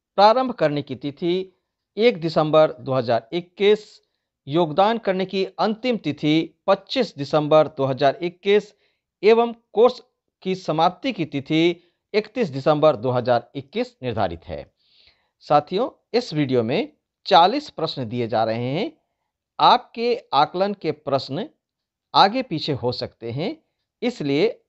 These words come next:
आप दिए जा रहे प्रश्नों को अपने कॉपी पर नोट कर लें, उसके बाद ही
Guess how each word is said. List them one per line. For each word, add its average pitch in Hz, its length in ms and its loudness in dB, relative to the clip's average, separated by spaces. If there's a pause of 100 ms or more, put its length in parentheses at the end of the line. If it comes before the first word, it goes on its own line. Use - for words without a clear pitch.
(120)
आप 185 560 4
दिए 160 360 -4
जा 180 220 4
रहे 165 320 -2 (300)
प्रश्नों 190 500 -6 (360)
को 135 140 0 (240)
अपने 143 260 -6
कॉपी 139 340 -4
पर 139 160 0
नोट 131 260 -4
कर 180 180 -2
लें, 254 180 -2 (680)
उसके 170 240 -6
बाद 180 320 4
ही 165 160 -2